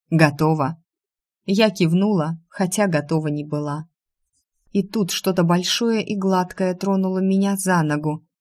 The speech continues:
и над водой поднялась длинная морда Сияла. «Хватайся за плавник», —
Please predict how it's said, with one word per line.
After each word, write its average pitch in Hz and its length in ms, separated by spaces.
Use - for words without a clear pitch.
и 180 100
над 160 180
водой 160 380
поднялась 160 540
длинная 180 640
морда 165 420
Сияла. 160 680
«Хватайся 151 640
за 151 120
плавник», — 156 560